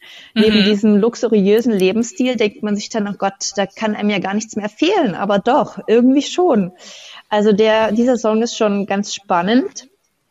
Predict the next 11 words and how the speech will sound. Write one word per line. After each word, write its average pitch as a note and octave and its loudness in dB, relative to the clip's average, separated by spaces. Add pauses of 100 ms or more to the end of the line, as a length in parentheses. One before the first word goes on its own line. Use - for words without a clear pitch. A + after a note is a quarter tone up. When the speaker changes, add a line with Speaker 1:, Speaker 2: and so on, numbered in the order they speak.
(360)
Speaker 2:
Und A3 -2
dann E3+ -4
noch A#3+ -6 (100)
einen F#3 -4
arabischen A#3 -2
Song, G#3 -4 (160)
der F3+ -4
heißt - -8
El F#3+ -4
Rasalareye. E3+ -4 (840)
Und, G3+ -2